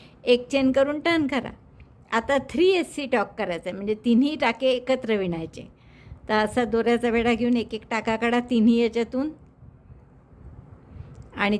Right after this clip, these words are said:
चार टाके होतील, दोऱ्याचा वेढा घेऊन सगळ्यातून काढा. हा झाला दुसरा कान. आता दोरा ओढ-,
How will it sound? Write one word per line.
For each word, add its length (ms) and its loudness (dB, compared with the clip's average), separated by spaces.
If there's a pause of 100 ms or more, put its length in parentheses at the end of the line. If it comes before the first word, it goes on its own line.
चार 240 4
टाके 240 0
होतील, 360 0
दोऱ्याचा 400 -2
वेढा 240 -2
घेऊन 200 -4
सगळ्यातून 560 -8
काढा. 260 -20 (680)
हा 180 -4
झाला 260 0
दुसरा 440 -4
कान. 240 -12 (180)
आता 200 -8
दोरा 360 2
ओढ-, 260 -2